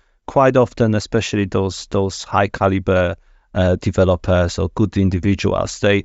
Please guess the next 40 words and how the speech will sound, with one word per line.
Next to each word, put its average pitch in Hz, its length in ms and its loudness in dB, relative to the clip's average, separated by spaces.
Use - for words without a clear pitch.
they 123 180 6
very 139 260 4
much 143 280 0
depend 110 420 -2
on 104 120 0
this 101 220 -4
individual 98 520 0
approach. - 640 -2
They 120 140 2
don't 135 260 2
have 110 420 -2
this - 320 -10
in, 95 340 0
in 107 140 0
big 110 160 0
corporation. 101 640 0
In 104 80 -2
big 139 180 0
corporation, 95 600 0
they, 90 260 -2
they 98 100 -2
are 95 120 2
just, - 300 -6
somebody 110 360 0
say 95 180 0
yes, 95 300 2
somebody 101 300 -4
say 92 220 -2
no, 87 240 0
and, 95 400 -4
and, 107 300 -2
and 110 160 0
they 151 160 6
are 131 220 2
a 110 60 -6
bit 113 180 0
in 107 100 2
the 95 80 -2
puzzle. 104 380 0
They, 95 180 -6